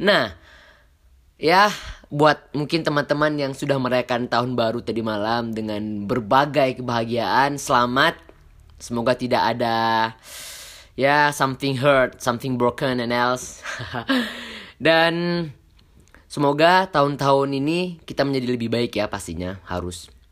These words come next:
Dan kenapa alasan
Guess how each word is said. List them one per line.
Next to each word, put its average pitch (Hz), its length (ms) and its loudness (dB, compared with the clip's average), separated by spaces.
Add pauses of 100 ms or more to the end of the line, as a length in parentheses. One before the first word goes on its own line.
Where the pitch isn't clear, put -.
(600)
Dan 131 520 -2 (520)
kenapa 170 360 4
alasan 147 720 0